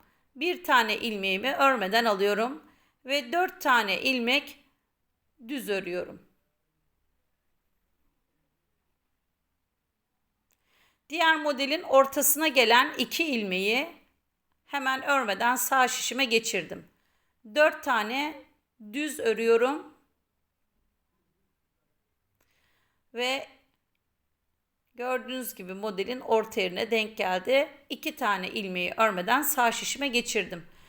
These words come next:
Dört tane ilmek düz örüyorum. Başlarken yaptığım gibi bir tane ilmek örmeden aldım ve son ilmeğimi düz olarak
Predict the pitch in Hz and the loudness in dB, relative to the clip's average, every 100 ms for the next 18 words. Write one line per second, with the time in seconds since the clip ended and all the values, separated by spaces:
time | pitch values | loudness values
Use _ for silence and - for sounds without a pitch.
0 | - _ 233 294 294 269 226 202 196 196 | -20 _ 4 4 4 4 4 2 -4 -4
1 | 185 175 - - 196 175 240 226 285 277 | -4 -6 -10 -20 -18 -8 -6 0 0 2
2 | 277 277 277 311 - _ _ _ _ _ | 2 2 0 -4 -10 _ _ _ _ _
3 | _ _ _ _ _ _ _ _ _ _ | _ _ _ _ _ _ _ _ _ _
4 | _ _ _ _ _ _ _ _ _ _ | _ _ _ _ _ _ _ _ _ _
5 | _ _ 285 277 - 247 226 226 208 226 | _ _ -4 -4 -2 -2 -2 -4 -4 -2
6 | 240 240 254 247 233 202 269 254 233 226 | -2 -2 -6 -4 -4 -4 -6 -2 -2 -2
7 | 240 208 190 185 185 180 180 - 240 247 | 2 0 0 -6 -4 -4 -4 2 2 2
8 | 247 247 247 247 285 269 214 - 269 262 | -2 2 4 4 0 -2 0 0 0 -2
9 | - 202 190 180 175 226 220 233 - 190 | -2 -6 -2 -2 -2 -4 -4 -6 -4 -2
10 | 175 180 254 - | 0 2 2 0